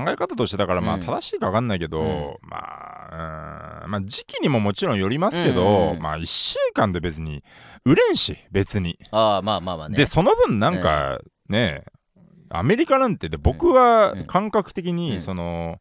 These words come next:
Speaker 1: 結婚相手とどうこうじゃなしに、
Speaker 2: うん。
Speaker 1: 僕は海外なんて絶対行きたくないから、
Speaker 2: <laughs>
Speaker 1: その分やっぱ代わりに行ってきてくれる？
Speaker 2: そうそうそう。うん。
Speaker 1: なんか経験してもらえるなら
Speaker 2: あー。
Speaker 1: 全然いいことだしさ、
Speaker 2: うん。あー。
Speaker 1: 全然それは行ったらいいなとも思うし、あとやっぱ、
Speaker 2: あー。
Speaker 1: なんていうのかな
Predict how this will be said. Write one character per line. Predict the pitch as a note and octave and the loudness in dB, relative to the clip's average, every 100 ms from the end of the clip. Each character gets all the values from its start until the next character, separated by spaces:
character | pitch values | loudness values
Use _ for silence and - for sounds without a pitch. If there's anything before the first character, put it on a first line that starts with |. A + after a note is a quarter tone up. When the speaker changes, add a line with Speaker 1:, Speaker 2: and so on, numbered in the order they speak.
| _ | _
Speaker 1:
結 | - F#2+ | -10 -4
婚 | C3+ D3+ | 0 2
相 | D#3+ | 2
手 | G2+ | -2
と | E2 E2 | -4 0
ど | G#2 B2+ | 2 0
う | |
こ | - | -2
う | D#2+ | -6
じ | D2+ | -2
ゃ | |
な | E2 G#2+ | -2 0
し | E2+ | -2
に、 | D#2+ F2 G2+ | -2 -2 -4
Speaker 2:
う | |
ん。 | |
Speaker 1:
僕 | E2+ | -6
は | D#2 | -4
海 | - G3 | 0 2
外 | D#3 | 2
な | E2 | -2
ん | |
て | D2 | -4
絶 | F2 | -4
対 | - | -2
行 | G3 | 0
き | |
た | G3 | 2
く | |
な | A#2+ | 2
い | F2+ | 0
か | D2+ | -2
ら、 | D2 C#2 F4+ - | -2 -4 -2 -4
Speaker 2:
<laughs> | - - | -4 -4
Speaker 1:
そ | - | 0
の | D#3+ A#3+ | 4 6
分 | E4 D4 C3 | 6 4 4
や | A#2 | 2
っ | |
ぱ | - G#2 G2 E2+ | 4 4 6 4
代 | G2 G#2+ | 4 4
わ | D#3 | 6
り | |
に | F3+ | 4
行 | F3 | 2
っ | |
て | - | 0
き | G3+ | -2
て | |
く | - G2+ | 0 2
れ | A2 | 4
る？ | |
Speaker 2:
そ | |
う | A2+ | 2
そ | |
う | D3 | 0
そ | |
う。 | - | -2
う | |
ん。 | |
Speaker 1:
な | G#2+ G#2 | 0 0
ん | |
か | F#2+ | 2
経 | C3+ | 2
験 | - D3+ | 2 -2
し | C#3+ | 0
て | D#3+ | 2
も | D3+ | 6
ら | |
え | D#3+ | 6
る | E3+ | 6
な | G#2 | 2
ら | D#2 | 2
Speaker 2:
あ | D2 | -2
ー。 | - | 0
Speaker 1:
全 | G2+ C3 | 2 2
然 | C#3+ D3 | 4 4
い | D3+ | 2
い | |
こ | - | 0
と | E2 | -2
だ | D2 | -6
し | |
さ、 | - E2 D2+ - | -4 -2 -2 -4
Speaker 2:
う | |
ん。 | G2+ | -6
あ | G2 F#2 F2+ F2 D#2 | -4 -4 -6 -8 -10
ー。 | - | -10
Speaker 1:
全 | - D#3 E3 | -6 -4 -2
然 | D#3+ E3 | -2 -4
そ | - | -2
れ | D#3 | 0
は | |
行 | C#3+ | 0
っ | B2+ | -2
た | - | -2
ら | A#2+ | 0
い | G2 | 0
い | |
な | F2 D2 - | -2 -6 -10
と | D#2 | -8
も | D2+ | -6
思 | F2+ A#2+ | -4 -4
う | |
し、 | F2 - D#2+ D2 | -4 -6 -6 -4
あ | G#2 | -4
と | |
や | G#2+ | -2
っ | G2+ | -2
ぱ、 | G2 | -2
Speaker 2:
あ | |
ー。 | F#2 F2+ E2+ - - | -2 -6 -12 -14 -10
Speaker 1:
な | - | -10
ん | |
て | - | -4
い | |
う | |
の | G#2+ | -2
か | D#2+ | -2
な | D#2 D2 C2+ | -2 -2 -4